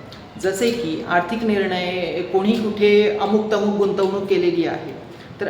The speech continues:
आपण देखील दुसऱ्यांना ती गुंतवणूक यशस्वी ठरलेली आहे, त्यामुळे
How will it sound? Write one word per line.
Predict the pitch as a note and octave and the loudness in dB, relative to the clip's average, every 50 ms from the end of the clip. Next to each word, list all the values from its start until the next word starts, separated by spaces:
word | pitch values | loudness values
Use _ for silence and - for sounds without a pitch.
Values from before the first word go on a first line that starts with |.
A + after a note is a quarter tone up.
| - | -2
आपण | - F3+ F3 - - B3 C4 C4 G#3 | -2 -2 -2 -2 -2 0 0 2 2
देखील | F3+ E3+ - - - F3 E3 E3 E3+ E3+ E3+ | 2 0 0 0 -2 0 2 2 2 2 2
दुसऱ्यांना | F#3 F3+ - - A3 A#3 B3+ A#3+ A3+ F#3 E3+ D#3+ - | 2 2 2 2 2 2 2 2 0 0 0 0 -2
ती | G3+ | -2
गुंतवणूक | F#3+ F3+ F#3 F#3 F#3 G3 G3 G3 G3 G3+ G3+ G3+ F#3 | 0 0 0 0 0 2 2 4 4 2 0 0 2
यशस्वी | F#3+ F3+ F3 - G#3+ G#3+ G#3+ G#3+ G#3+ A3 | 2 2 4 2 0 0 0 -2 -4 -4
ठरलेली | G#3 G#3+ G#3 F#3+ F#3 F#3 F#3 F#3 F#3+ F#3 | -2 -2 0 2 4 4 4 4 4 4
आहे, | F3+ D#3+ E3+ E3+ E3 D#3+ E3 E3 - - - - - | 2 2 0 -2 -2 -4 -6 -6 -8 -10 -12 -10 -2
त्यामुळे | - G#3+ G#3+ G#3+ G#3 F#3+ F#3+ F#3+ G3 G#3 A3 | 2 2 4 4 4 2 2 2 2 2 0